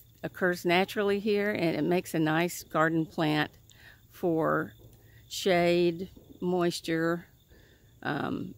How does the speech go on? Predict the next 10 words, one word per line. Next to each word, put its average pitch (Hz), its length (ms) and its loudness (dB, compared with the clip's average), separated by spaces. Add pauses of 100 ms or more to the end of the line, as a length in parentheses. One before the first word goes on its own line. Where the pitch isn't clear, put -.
(480)
and 175 100 -2
it's 170 120 -4
just - 240 -8
a, 165 100 -6 (180)
a 165 60 -10
beautiful, 170 580 -4 (520)
beautiful 240 340 0
blue 180 460 4 (840)
and, 147 220 -2
uh, 151 160 -2